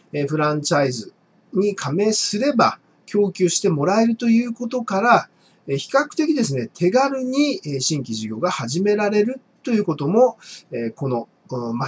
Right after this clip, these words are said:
全く本業とは関係ない事業を始める会社が増えた一つの要因だと考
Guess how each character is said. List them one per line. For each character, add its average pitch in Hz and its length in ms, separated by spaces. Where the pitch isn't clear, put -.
全 190 140
く 180 120
本 156 220
業 143 120
と 135 80
は 110 100
関 156 280
係 175 140
な 175 100
い 139 80
事 139 160
業 123 200
を 190 340
始 123 200
め 120 80
る 104 100
会 160 220
社 180 120
が 165 80
増 208 180
え 196 80
た 208 140
一 180 180
つ - 80
の 104 100
要 143 260
因 147 120
だ 143 100
と 226 140
考 - 240